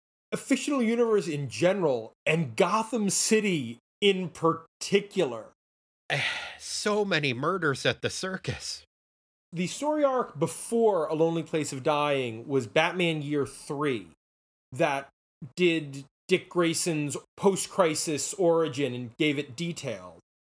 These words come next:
Speaker 1: That
Speaker 2: Mm-hmm.
Speaker 1: flashback in this issue first appears in there. You see young Tim without a name and that whole scene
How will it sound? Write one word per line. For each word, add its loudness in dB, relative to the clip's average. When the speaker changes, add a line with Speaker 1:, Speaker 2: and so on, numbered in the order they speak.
Speaker 1:
That 4
Speaker 2:
Mm-hmm. 0
Speaker 1:
flashback 2
in 2
this 0
issue 0
first -2
appears 0
in 0
there. 0
You -8
see -2
young 2
Tim 0
without 2
a 0
name 2
and -2
that 0
whole -2
scene -2